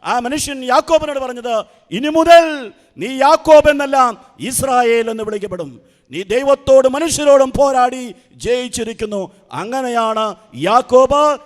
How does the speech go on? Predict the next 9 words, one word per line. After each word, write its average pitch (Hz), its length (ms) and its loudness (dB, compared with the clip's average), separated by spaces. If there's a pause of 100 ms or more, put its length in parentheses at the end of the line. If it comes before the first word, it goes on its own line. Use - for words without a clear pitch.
(260)
ഇസ്രായേലായി 233 840 0
മാറിയത്. 196 340 -6 (460)
ദൈവത്തിൽ 302 460 2
നിന്നും 320 320 6 (580)
നിർബന്ധ 254 460 0 (100)
ബുദ്ധിയോടെ 233 500 0 (380)
ചോദിച്ചു 247 580 2
വാങ്ങിയ 208 380 -4 (440)
അനുഗ്രഹം. 180 420 -14